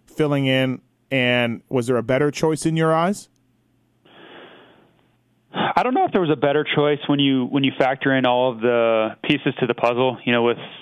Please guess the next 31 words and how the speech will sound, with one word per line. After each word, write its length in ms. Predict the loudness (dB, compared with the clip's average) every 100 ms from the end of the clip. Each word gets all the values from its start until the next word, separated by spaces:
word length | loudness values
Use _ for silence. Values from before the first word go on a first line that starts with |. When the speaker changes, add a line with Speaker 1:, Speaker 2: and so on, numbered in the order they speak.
| -20
Speaker 2:
with 260 | -4 -4 -2
Suzuki 400 | 0 0 0 0
and 100 | 2
R 140 | 2
M 100 | 2
Army, 380 | 0 2 2 2
I, 160 | 0 -2 _
you 100 | -2
know, 80 | 2
they 100 | 2
had 440 | 2 0 0 -4 -6
a 100 | -2
relationship 500 | 2 0 0 -2 -2
with 100 | -2
Kyle 260 | 0 0 2
all 160 | 0 -2 -2
season, 400 | 0 0 0 0
Speaker 1:
Mm-hmm. 20 |
Speaker 2:
and 320 | 0 0 -4 -8 -10 _
I 260 | -2 0 0
am 140 | -2 -2
sure 180 | 0 2
they 120 | 0
wanted 320 | 0 0 0 -2
to 100 | -6
continue 460 | -6 -4 0 2
that. 240 | 0 -2 -8 -20 -20 -20 -20 -20 -20 -20 -6
Plus, 260 | -2 0 -2 -2
that 200 | 0 0 0 0
shortens 540 | 0 0 -2 -2 0
the 360 | 0 2 0